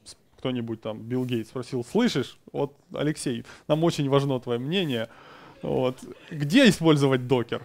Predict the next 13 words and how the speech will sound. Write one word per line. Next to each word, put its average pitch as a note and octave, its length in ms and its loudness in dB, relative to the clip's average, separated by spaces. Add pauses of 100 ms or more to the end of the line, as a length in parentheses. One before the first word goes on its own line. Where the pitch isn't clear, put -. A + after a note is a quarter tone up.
Вот. A#2+ 520 -8
Я F3 160 4
бы D#3+ 100 2
ему C#3+ 120 0
так, B2+ 180 -2
положа D#3 340 6
руку D3 240 2
на A3 120 6
сердце, B2+ 260 -6
сказал: A#2 420 -2 (280)
«Только A3 320 2
в A#2 80 -4
девелопменте». A2 720 -6